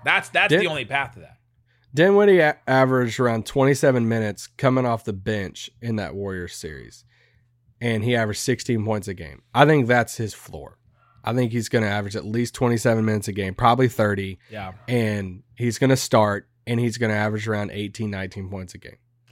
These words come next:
Speaker 1: And I think he left a lot on the table in those Warriors series. Like, we, we were wondering throughout that playoffs,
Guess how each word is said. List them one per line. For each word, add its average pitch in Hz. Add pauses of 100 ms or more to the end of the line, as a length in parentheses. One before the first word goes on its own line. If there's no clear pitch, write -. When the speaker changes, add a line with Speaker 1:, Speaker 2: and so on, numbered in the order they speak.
(460)
Speaker 1:
And 208
I 202
think 247
he 185
left 156
a 131
lot 135
on 135
the 127
table 113
in 120
those 117
Warriors 113
series. 110
Like, 107
we, 180
we 170
were 190
wondering 139 (180)
throughout 139
that 127
playoffs, 131